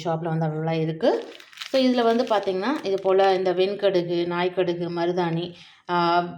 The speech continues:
வில்வ பொடி, அருகம்புல் பொடி, ஆ, பால் சாம்பிராணிலாம் கலந்த இந்த சாம்பிராணி பாக்கெட்டும் இருக்கு.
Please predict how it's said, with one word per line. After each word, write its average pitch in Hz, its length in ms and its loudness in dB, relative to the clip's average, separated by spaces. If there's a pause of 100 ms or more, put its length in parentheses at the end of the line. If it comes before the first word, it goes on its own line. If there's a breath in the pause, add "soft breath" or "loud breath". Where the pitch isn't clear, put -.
வில்வ 214 320 2
பொடி, 180 300 2
அருகம்புல் 185 560 -2
பொடி, 170 360 -4 (340 loud breath)
ஆ, 175 200 -2
பால் 196 240 4
சாம்பிராணிலாம் 175 640 -2
கலந்த 175 400 -2
இந்த 165 480 -2
சாம்பிராணி 180 500 -4
பாக்கெட்டும் 165 520 -4
இருக்கு. 156 520 -4